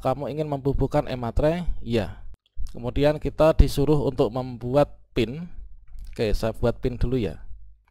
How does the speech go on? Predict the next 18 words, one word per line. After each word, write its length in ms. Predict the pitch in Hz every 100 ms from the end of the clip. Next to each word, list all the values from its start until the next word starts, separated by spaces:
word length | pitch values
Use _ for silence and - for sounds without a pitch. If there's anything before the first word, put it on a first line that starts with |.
| _
Kemudian 480 | - 113 123 127 127
konfirmasi 720 | 123 113 120 120 117 - 123
ulang 320 | 95 120 113
pin. 320 | - 143 175 - - - - - _ _ -
Kemudian 640 | 120 113 139 156 175 180
di 160 | - -
sini 560 | - 139 165 175 185 180 156 - - - - _ _ _ _ _ _ _
pin 160 | - 165
ini 220 | 156 180
harus 160 | 156 160
diingat 420 | - 147 170 -
supaya 300 | - 151 147
nanti 320 | 143 135 165
kita 480 | 160 - 165 165 175
bisa 260 | 151 165
membubuhkan 720 | 156 143 143 147 - 156 147 -
berikutnya 420 | - 139 139 143
ya. 180 | 120 65